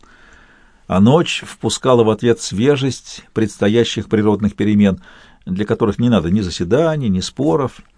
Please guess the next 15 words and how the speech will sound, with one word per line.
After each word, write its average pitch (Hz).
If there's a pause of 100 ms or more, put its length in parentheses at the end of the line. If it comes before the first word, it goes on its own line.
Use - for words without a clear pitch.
(1160)
На 107
столе 135
была 131
расстелена 123
когда-то 101
хлопцами 101
подаренная 98
Нестору 104
немецкая 98
карта, 143
исчерканная 107
всякими 107
стрелочками 120
и 95
значками. 123